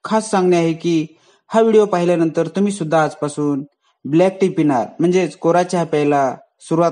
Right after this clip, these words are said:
करणार अशी मला खात्री वाटते. मित्रांनो, या ब्लॅक टीचे कोणकोणते फायदे होतात ते आज आपण या व्हिडिओमधून पाहणार आहोत.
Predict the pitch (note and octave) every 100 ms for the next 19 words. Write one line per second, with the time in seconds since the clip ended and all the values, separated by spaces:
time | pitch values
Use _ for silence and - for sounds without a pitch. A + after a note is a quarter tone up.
0 | E3 C#3+ C3+ B2+ A#2 - _ _ C#3+ E3
1 | G3 F3+ E3 D3 C#3+ - D3+ E3 E3 C3+
2 | - F2 - _ _ _ _ _ _ _
3 | _ _ _ _ _ _ _ _ _ -
4 | F#3+ A#3 B3 B3 A3 A3 - A#3 A#3+ G#3+
5 | A3 G3+ F#3+ A3 A3 A3 A3+ A3 G#3+ G#3
6 | A#3+ B3+ A3 F#3 F3+ F#3 F3+ F3+ E3 C#3+
7 | - - G3+ G3+ F3+ E3+ F3+ E3 D#3+ F#3
8 | F3 D#3+ E3 D#3+ E3 D#3+ D#3 C#3 D3+ D3
9 | B2+ G2+